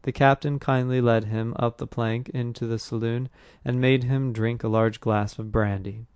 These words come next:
Then, with a man holding down his shoulders, we succeeded in getting the bone into its socket, notwithstanding the inflammation and contraction of the muscles and ligaments.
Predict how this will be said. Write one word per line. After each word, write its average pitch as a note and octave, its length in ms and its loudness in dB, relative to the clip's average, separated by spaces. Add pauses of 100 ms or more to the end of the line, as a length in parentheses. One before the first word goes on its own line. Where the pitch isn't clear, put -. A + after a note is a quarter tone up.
(600)
Then, B2+ 360 2
with C3+ 200 2
a C3 40 -2
man B2+ 320 4
holding C3 380 2
down B2 300 4
his C#3 160 0
shoulders, B2 540 2 (300)
we C#3+ 120 0
succeeded D3 580 4
in C3+ 160 2
getting A2+ 400 2
the A2 60 -2
bone A2 340 2
into A2+ 300 -2
its - 160 -4
socket, G#2+ 540 -2 (300)
notwithstanding A#2+ 800 0
the A#2 120 -2
inflammation A#2 800 -2 (320)
and B2+ 220 0
contraction A#2 720 -2
of A2+ 140 -6
the A#2 80 -2
muscles A2 500 -2
and A2+ 220 -2
ligaments. G#2+ 580 -4